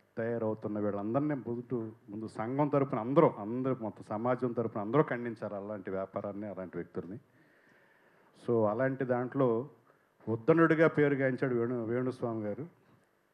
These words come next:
ఒకళ్ళని కాదు, పొలిటికల్ పార్టీలో ఎదు గెలుస్తుంది, ఎదు గెలవరు, ఎవరన్నా ప్రెడిక్షన్స్, అది ఓకే. చాలామంది సెఫాలజిస్టులు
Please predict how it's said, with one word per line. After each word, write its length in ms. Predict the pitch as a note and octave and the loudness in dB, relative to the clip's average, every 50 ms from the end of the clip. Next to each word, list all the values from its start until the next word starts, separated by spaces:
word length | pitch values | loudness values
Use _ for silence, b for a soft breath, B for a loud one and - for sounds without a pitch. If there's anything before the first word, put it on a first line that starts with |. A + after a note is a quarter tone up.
| _ _ _ _ _ _ _ _ - | _ _ _ _ _ _ _ _ -10
ఒకళ్ళని 280 | G#2 G2+ A#2+ C3 C3 B2+ | -8 -6 -4 -4 -4 -2
కాదు, 220 | A#2+ A#2+ A#2 A#2+ | 0 0 0 0
పొలిటికల్ 460 | A#2 - - A#2+ A#2 - C3+ D3 C#3+ C3+ C#3 | 0 0 0 0 0 0 -2 -2 -2 0 2
పార్టీలో 340 | C#3 C3+ C3+ - D3 C3 C3+ | 2 2 2 2 -2 -2 -2
ఎదు 140 | A#2+ A#2 B2+ | -2 -2 -2
గెలుస్తుంది, 500 | B2 B2+ B2+ B2 A#2 - C3 A#2+ B2 A#2 | -2 -2 -2 -4 -4 -6 -4 -4 -2 -2
ఎదు 140 | A2+ A2+ B2 | -2 -4 -4
గెలవరు, 380 | A2+ A#2+ A#2+ A#2 A2+ A2+ A#2 | -2 0 0 0 0 0 0
ఎవరన్నా 320 | A2+ G#2+ G#2+ A2 A#2+ B2+ C3 | 0 0 -2 -4 -4 -6 -6
ప్రెడిక్షన్స్, 760 | - A#2 A2 A#2+ A2+ - - - A#2 A2 - A2 G#2 G#2 A2+ A#2+ - - - | -6 -6 -6 -6 -8 -8 -8 -8 -8 -6 -4 -2 -2 -2 -4 -8 -12 -10 -6
అది 140 | A2 G#2+ A2+ | -4 0 2
ఓకే. 360 | A#2 A#2+ A#2 - G2+ D#2+ - - _ _ _ _ _ b b b b b b b b b b _ - G#2+ | 2 0 0 -4 -8 -10 -12 -14 _ _ _ _ _ b b b b b b b b b b _ -4 -2
చాలామంది 800 | G#2 A2 B2 A#2+ B2 B2 A#2 A#2 A2+ A#2 A2 A2 G#2 G2 F#2+ F#2+ | -2 0 0 0 0 0 -2 0 0 0 0 0 0 -2 -4 -6
సెఫాలజిస్టులు 1000 | - - - A2+ G#2 - C3 A#2+ A#2+ A2+ A2+ A2+ A2 - - A2+ G#2 G2+ F#2+ | -8 -6 -4 -4 0 2 2 2 2 0 -2 -4 -6 -6 -6 -4 -4 -4 -6